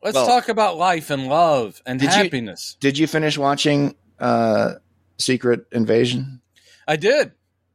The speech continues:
Speaker 1: I did.
Speaker 2: What, what do you, how do you think, how, how did you feel about how it wound up?
Speaker 1: Well, <clears throat> I don't agree with a lot of the people that say they really fucked up the ending. It was terrible.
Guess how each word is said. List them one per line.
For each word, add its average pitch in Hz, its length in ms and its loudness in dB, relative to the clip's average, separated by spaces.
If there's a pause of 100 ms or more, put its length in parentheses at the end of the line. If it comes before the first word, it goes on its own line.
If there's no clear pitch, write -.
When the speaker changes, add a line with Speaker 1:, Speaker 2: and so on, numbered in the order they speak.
(160)
Speaker 1:
I 147 80 -2
did. 240 200 2
Speaker 2:
What, 254 200 4 (240)
what 135 100 2
do 151 60 0
you, 139 80 0
how 135 140 2
do 143 60 0
you 139 120 0
think, 131 360 -4
how, 73 160 -8
how 117 360 2
did 107 60 -2
you 104 80 -2
feel 101 180 2
about 92 160 0
how 90 160 0
it 87 60 -4
wound 82 220 0
up? 78 200 -2 (720)
Speaker 1:
Well, 214 460 0 (540)
<clears throat> - 580 -12
I 165 100 0
don't 220 280 0
agree 190 400 2
with 165 180 0
a 135 40 -8
lot 156 140 2
of 160 60 0
the 156 60 -2
people 135 400 0
that 120 200 2
say 120 760 2 (800)
they 123 260 -2
really 156 360 0
fucked 143 400 -2
up 127 180 0
the 120 180 -2
ending. 110 640 -4
It 107 80 -10
was 107 180 -10
terrible. 113 760 -4